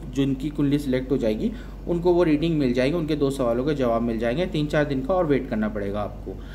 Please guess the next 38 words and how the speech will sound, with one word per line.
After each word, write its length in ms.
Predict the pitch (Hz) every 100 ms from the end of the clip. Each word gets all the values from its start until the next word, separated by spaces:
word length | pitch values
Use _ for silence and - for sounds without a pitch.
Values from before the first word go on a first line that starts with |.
| - - - - - 123
बाकी 280 | 131 160
लोग 180 | 175 180
जो 160 | 170 185
नया 260 | 170 156
वी-, 300 | 170 165 160
मेरे 280 | 151 151 160
channel 320 | 156 139 143
पे 160 | 147 156
नए 220 | 147 143
आए 280 | 139 139 139
हैं, 220 | 151 226
उनको 380 | 151 143 131 151
अगर 280 | 143 139 139
अपनी 280 | 135 143 143
personal 480 | 139 131 135 156
reading 300 | 147 143 156
करवानी 460 | 139 127 131 139 147
है 180 | 151 151
या 100 | 139
free 200 | - 180
कुंडली 320 | 170 147 131
चार्ट 260 | 131 120 120
reading 260 | 113 117
करानी 380 | 113 110 107 117
है, 140 | 185 - - - -
तो 60 |
description 640 | 139 143 135 - 147 - 180
में 160 | 180
जो 100 | 165
मैंने 240 | 165 147 147
number 320 | 135 123 120
दिया 260 | 120 117 123
है 100 | 208
उस 220 | 190 160
number 260 | 135 131
पे 100 | 123
अपना 260 | 165 160 170
WhatsApp, 380 | 131 127 147